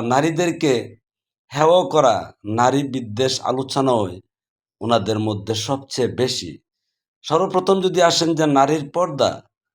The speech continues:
কোরআনে just বলেছেন যৌনাঙ্গের হেফাজত করা এবং বক্ষস্থান ঢেকে রাখা, এছাড়া কিন্তু কোরআন আর কোনো নির্দেশ দেন নাই। এখন যে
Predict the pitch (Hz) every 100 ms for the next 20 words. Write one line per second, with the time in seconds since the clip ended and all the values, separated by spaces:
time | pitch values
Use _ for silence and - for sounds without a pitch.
0 | _ _ - 160 175 180 151 123 170 -
1 | - - 104 135 160 147 165 123 113 -
2 | _ _ _ _ - 117 139 147 143 143
3 | 139 139 139 147 147 156 - 156 156 147
4 | 127 139 117 80 64 _ _ _ _ _
5 | _ _ _ _ _ _ _ _ - 110
6 | 143 - 170 170 170 156 120 139 147 156
7 | 131 - 87 - _ _ _ _ _ -
8 | 135 160 160 151 143 143 135 131 131 123
9 | 120 113 117 113 110 107 87 113 98 101
10 | 135 139 101 71 - _ _ _ _ _
11 | _ _ _ _ _ _ _ 147 147 208
12 | 214 185